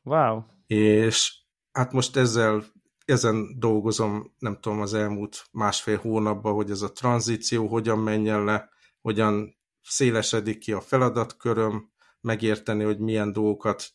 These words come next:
Speaker 2: nem csináltam én eddig, és m-, hogy fog ez működni. És hát masszív kihívás nyilvánvalóan.
Speaker 1: Tök jó.
Speaker 2: Ö,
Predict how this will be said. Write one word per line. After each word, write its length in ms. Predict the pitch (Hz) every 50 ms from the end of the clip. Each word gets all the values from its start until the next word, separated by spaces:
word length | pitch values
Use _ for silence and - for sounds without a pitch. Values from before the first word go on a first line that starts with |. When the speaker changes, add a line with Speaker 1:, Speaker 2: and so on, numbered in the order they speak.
| _ _ _
Speaker 2:
nem 220 | - 120 113 110
csináltam 540 | - - 117 107 107 104 101 - 113 104 104
én 180 | 107 104 104 104
eddig, 300 | 101 98 98 104 95 101
és 320 | 101 101 - - - - _
m-, 180 | 107 104 101 104 - - 127 - _ _
hogy 300 | _ _ _ 110 104 -
fog 200 | - - 110 101
ez 140 | 110 101 92
működni. 640 | 104 104 113 117 120 - 135 123 117 131 143 139 - _ _ _ _ _ _ _
És 140 | 135 -
hát 220 | - 156 143 - -
masszív 540 | - 160 151 123 - - 131 123 120 - -
kihívás 720 | - 110 104 - 107 104 98 98 101 98 95 - - -
nyilvánvalóan. 1000 | 107 107 104 98 98 98 98 98 95 101 98 95 101 98 98 98 101 110 110 - _ _ _ _ _ _
Speaker 1:
Tök 280 | - - 120 113 - -
jó. 160 | 123 117 113 110 - _ _ _ _ _ _ _
Speaker 2:
Ö, 320 | 143 127 120 127 127